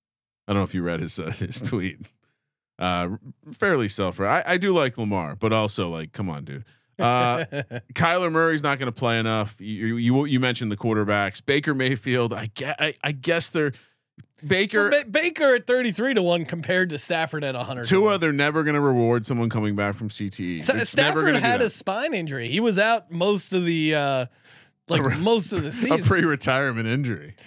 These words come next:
Speaker 2: Well, and we actually have, uh, they, they,
Speaker 1: Oh.
Speaker 2: we, Ryan, we actually got an
Speaker 1: That's
Speaker 2: update
Speaker 1: right.
Speaker 2: on Stafford. Uh, they did an interview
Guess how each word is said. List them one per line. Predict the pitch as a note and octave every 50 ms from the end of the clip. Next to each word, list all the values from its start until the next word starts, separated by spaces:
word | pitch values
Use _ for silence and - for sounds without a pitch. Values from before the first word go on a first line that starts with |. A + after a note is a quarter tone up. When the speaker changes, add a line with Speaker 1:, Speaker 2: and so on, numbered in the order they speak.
| - _
Speaker 2:
Well, | - F#3 G3+ G#3+
and | G#3+ G#3+
we | A3+ A3
actually | A#3 B3+ C#4 - - - A#3 G#3+ F#3+ F3+
have, | D#3+ F3 F#3 G3 F#3 F#3+ F#3+ E3+ D#3
uh, | E3+ E3 D3+ D3+ C#3+ D#3 - G#3 A#3 A3 A3
they, | G3 G3+ F#3+ F3
they, | F3+ F#3 F#3
Speaker 1:
Oh. | F3+ G#3 G3+ G#3 C#3+ A2
Speaker 2:
we, | -
Ryan, | G3 A3 A#3+ G#3+ G3
we | G3 F#3
actually | G3+ G3+ - G#3 G3
got | G3
an | F#3+ F3
Speaker 1:
That's | D#3+ E3+ E3
Speaker 2:
update | A2+ E3+ E3 D#3+ D3+
Speaker 1:
right. | C#3 C#3+
Speaker 2:
on | E3+ F3+ F3+ F#3 F3+ E3+
Stafford. | - - - F3 E3+ E3+ E3 - - F3 E3 D#3+ D#3 D3 D3+
Uh, | C#3 C3+ C#3 C#3 C3+
they | C3+ C#3+ D3+
did | C#3+ F3 F#3 F3+
an | E3+
interview | E3+ F3 F#3 F#3 E3+ E3 E3+ D#3+ D#3 D3